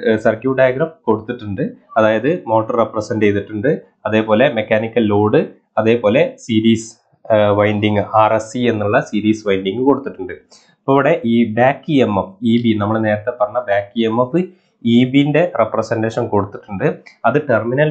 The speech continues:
വോൾട്ടേജിന് ഒപ്പോസ് ചെയ്യുന്ന ഡയറക്ഷൻ, ഓപ്പോസിറ്റ് ഡയറക്ഷനിൽ ഇ ബിയുടെ റെപ്രസെന്റേഷൻ കൊടുത്തിട്ടുണ്ട്.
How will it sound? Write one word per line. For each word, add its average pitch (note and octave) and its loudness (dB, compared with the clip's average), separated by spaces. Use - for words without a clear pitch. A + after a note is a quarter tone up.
വോൾട്ടേജിന് A2+ -2
ഒപ്പോസ് C#3+ 0
ചെയ്യുന്ന A#2 0
ഡയറക്ഷൻ, G2 2
ഓപ്പോസിറ്റ് A#2+ -6
ഡയറക്ഷനിൽ A2 -2
ഇ G#2 -2
ബിയുടെ A2 2
റെപ്രസെന്റേഷൻ C#3 -2
കൊടുത്തിട്ടുണ്ട്. F#2 -6